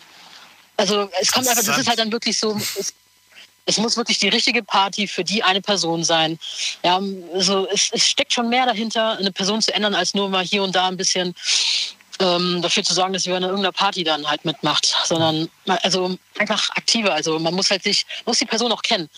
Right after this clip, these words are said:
Speaker 2: Wir haben's ja jetzt gerade ein bisschen konkreter gemacht. Jetzt würde ich gerne wissen, ähm, das war ein aktives Verändern, ne? Eine Person überzeugt dich oder überredet dich, so lange mitzugehen auf die Party, bis du dann quasi als Partymuffel Ja sagst. Und jetzt genau in, in so einem ähnlichen Beispiel würde ich gerne wissen, gab es etwas,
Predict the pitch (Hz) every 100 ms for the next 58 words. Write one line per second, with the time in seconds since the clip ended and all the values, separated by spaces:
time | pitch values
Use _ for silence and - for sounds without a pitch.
0 | - 143 165 220 233 208 - 170 170 165
1 | 160 165 143 131 - 110 98 90 90 92
2 | 131 - 165 170 - 151 143 127 - 90
3 | - - - _ - 127 135 139 - 135
4 | 143 156 147 - - 151 156 - 165 117
5 | 78 87 139 - 104 120 113 131 170 180
6 | 131 110 104 135 147 147 151 98 123 113
7 | 113 135 131 110 139 143 123 127 127 123
8 | - 123 113 117 - 117 117 113 117 107
9 | - 104 101 110 104 104 - - 110 110
10 | 95 104 101 82 82 - - - - -
11 | - 135 135 139 - 139 135 160 185 -
12 | 123 - 127 131 147 139 123 131 135 123
13 | - 123 - 123 117 110 117 113 117 123
14 | 120 127 156 - - 123 120